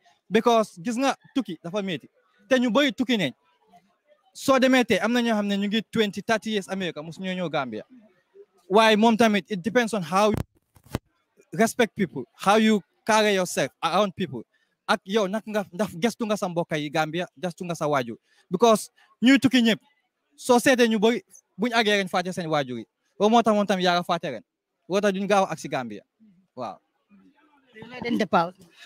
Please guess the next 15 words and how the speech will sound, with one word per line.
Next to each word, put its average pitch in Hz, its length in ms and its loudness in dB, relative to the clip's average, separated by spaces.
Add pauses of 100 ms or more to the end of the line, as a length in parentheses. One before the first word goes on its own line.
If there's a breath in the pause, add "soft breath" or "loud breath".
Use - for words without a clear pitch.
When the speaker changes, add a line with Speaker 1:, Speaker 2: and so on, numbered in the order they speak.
Speaker 1:
Non, 214 140 8
Pao 254 180 8
Ousmane 240 180 8
am 226 100 6
ko 262 100 6
wax 214 120 8
mu 220 100 2
bàyyi 220 220 6
xelam 185 200 2
si - 120 -10
xarit 143 320 -2 (160)
ak 156 140 -6
àndandoor. 151 440 -2 (500)
Parce 190 140 0
que 226 300 4